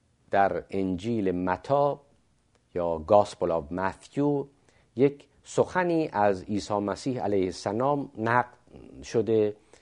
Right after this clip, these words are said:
که ربط وثیقی داره با همین تعلیم مولانا. از مسیح نقل شده در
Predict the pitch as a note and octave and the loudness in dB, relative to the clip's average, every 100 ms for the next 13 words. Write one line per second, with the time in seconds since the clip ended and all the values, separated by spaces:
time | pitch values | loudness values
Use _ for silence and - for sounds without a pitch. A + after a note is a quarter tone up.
0 | _ _ - G#2 G2 G#2 B2 - G2+ G2 | _ _ -2 2 4 4 4 2 0 0
1 | - D3+ D3 C3+ A#2+ A2 G#2 G#2 F#2+ F#2 | -2 -6 -4 -2 2 4 4 2 2 2
2 | F2+ - G2 G#2 G2+ F#2+ F#2+ E2 F#2 F#2 | 2 0 -6 -4 -4 -4 -2 -2 -2 -4
3 | F2 D#2+ D2 D2 D2 C2 - _ _ _ | -4 -6 -6 -6 -6 -8 -10 _ _ _
4 | _ _ _ _ _ _ _ _ _ - | _ _ _ _ _ _ _ _ _ 0
5 | G#2 F#2 F#2+ - B2+ F#2 F2+ D#2+ - - | 0 2 -4 -4 -6 -4 -6 -6 -8 -10
6 | E2 D2 C#2+ D2+ C#2+ | -8 -6 -4 -4 -4